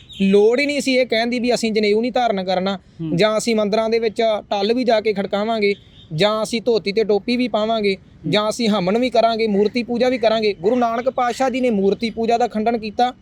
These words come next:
Speaker 1: "ਬੁੱਤ ਪੂਜ ਪੂਜ ਹਿੰਦੂ ਮੋਏ, ਤੁਰਕ ਮੋਏ ਸਿਰਨਾਈ।" ਪਾਤਸ਼ਾਹ ਜੀ ਤੇ ਸਰੇਆਮ ਕਹਿੰਦੇ ਨੇ ਵੀ ਅਸੀਂ ਬੁੱਤਾਂ ਦੇ ਉਪਾਸਕ ਨਹੀਂ, ਅਸੀਂ ਅਕਾਲ ਦੇ ਉਪਾਸਕ ਹਾਂ।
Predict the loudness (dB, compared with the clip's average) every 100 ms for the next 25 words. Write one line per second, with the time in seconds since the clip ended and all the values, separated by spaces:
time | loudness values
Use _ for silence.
0 | -12 -2 0 0 -2 -4 -2 -2 0 -4
1 | -4 -4 0 0 0 0 2 2 2 2
2 | 2 0 -10 -20 -20 -6 0 0 2 2
3 | 4 2 2 -2 0 0 2 0 2 -2
4 | 0 -2 2 2 2 0 0 0 0 2
5 | 0 -4 -18 -20 -20 -20 -6 -4 -2 -2
6 | 0 0 0 0 -4 -10 -10 0 0 2
7 | -2 0 0 0 0 -2 -2 0 0 0
8 | -2 -2 0 -2 -4 -4 -2 -2 0 -2
9 | 0 -2 -2 -4 -4